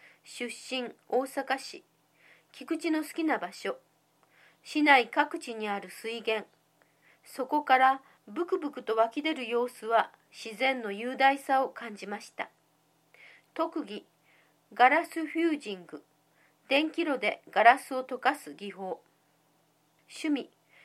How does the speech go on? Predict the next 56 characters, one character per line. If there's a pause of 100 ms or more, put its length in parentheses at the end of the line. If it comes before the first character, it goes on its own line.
作
詞
と (260)
海
を
見
る
こ
と。 (540)
現
実
か
ら
離
れ
た
世
界
に
ふ
け
る
の
が (120)
楽
し
い
の
か
も。 (1900)
な
ぜ
菊
池
の
協
力
隊
に？ (800)
仕
事
を
リ
タ
イ
ア
し
た
両
親
が
菊
池
へ
移
住。